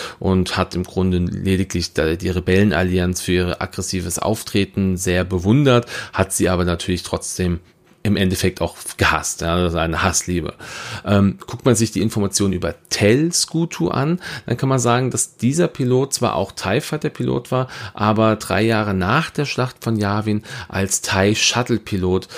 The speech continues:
für die Todesstaffel berufen worden ist. Ähm,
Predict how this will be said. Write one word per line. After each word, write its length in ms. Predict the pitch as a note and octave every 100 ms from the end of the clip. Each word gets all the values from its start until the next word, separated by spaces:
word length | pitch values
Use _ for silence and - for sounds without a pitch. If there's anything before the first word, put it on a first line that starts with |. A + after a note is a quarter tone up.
| - -
für 440 | - G2 F#2+ F#2+
die 320 | F2+ F2+ F#2+
Todesstaffel 680 | - A#2+ C3 A2+ - D#2 F2+
berufen 520 | F2+ E2 F2+ - E2+
worden 300 | E2+ D#2+ C2
ist. 300 | G1+ - - - - - - - -
Ähm, 520 | G#2 G#2+ G#2+ G#2+